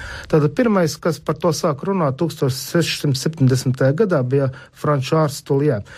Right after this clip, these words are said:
Viņš konstatēja, ka šī slimība neizpaužas visiem vienādi.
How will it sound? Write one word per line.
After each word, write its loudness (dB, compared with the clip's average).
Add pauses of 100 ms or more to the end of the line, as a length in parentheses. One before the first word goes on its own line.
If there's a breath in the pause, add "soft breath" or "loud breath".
(160 loud breath)
Viņš 0
konstatēja, 2
ka 0
šī -2
slimība 2
neizpaužas 0
visiem 0
vienādi. -2